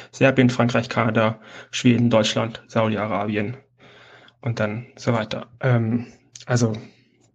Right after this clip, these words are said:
da ist alles Mögliche dabei, von viele Leute sterben durch Polizei, wenige Leute sterben durch Polizei, zu Kriegsgebiete und alles Mögliche. Also ich finde den Zusammenhang sehr schwer und sehr problematisch.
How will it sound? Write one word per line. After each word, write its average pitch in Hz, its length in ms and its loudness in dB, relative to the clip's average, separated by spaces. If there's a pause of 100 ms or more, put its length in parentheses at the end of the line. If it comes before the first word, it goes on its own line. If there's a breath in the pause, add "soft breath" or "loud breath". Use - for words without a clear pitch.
(140)
da 123 160 4
ist 123 380 0
alles 127 260 4
Mögliche 127 300 2
dabei, 113 300 0
von 120 480 -6
viele 127 260 4
Leute 117 220 2
sterben 117 320 2
durch 113 220 -2
Polizei, 117 560 -2
wenige 120 400 6
Leute 110 280 2
sterben 117 320 0
durch 110 180 0
Polizei, 117 500 -2
zu 123 240 -2
Kriegsgebiete 120 880 0
und 120 240 -4
alles 117 220 -6
Mögliche. 123 480 0
Also 120 320 -4 (880 loud breath)
ich - 80 -20
finde 131 220 4
den 117 40 4
Zusammenhang 113 380 4
sehr 107 160 -2
schwer 110 300 -4 (160)
und 127 100 -8
sehr 120 120 -8
problematisch. 113 760 -8